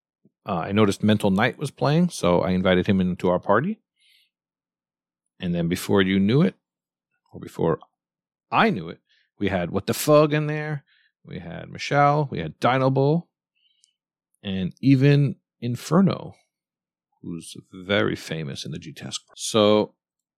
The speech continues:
Mental Knight noticed there's an achievement for, for, uh, bowling, for winning a six-player bowling match.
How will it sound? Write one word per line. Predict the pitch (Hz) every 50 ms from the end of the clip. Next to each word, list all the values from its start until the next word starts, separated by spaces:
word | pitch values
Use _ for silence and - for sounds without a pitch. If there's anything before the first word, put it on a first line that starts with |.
| _ _ _ _ _ _ _ _ -
Mental | 143 165 180 175 180
Knight | 156 143 131 123 101
noticed | 113 117 120 120 117 - - - -
there's | 123 123 117
an | 139
achievement | 143 135 - 170 165 165 143
for, | - - 131 - -
for, | - - - 117 104 98 95
uh, | 90 82 80
bowling, | 82 85 87 90 95 95 98 104 110 117 123 117 - _ _ _ _ _ _ _ _ _ _ _ _ _ _
for | _ - 98
winning | 92 95 107 107 104 90
a | 82
six-player | - - - - - - - - 107 101 98
bowling | 87 78 82 82 82 87 95 98 101
match. | 107 107 110 113 - - - -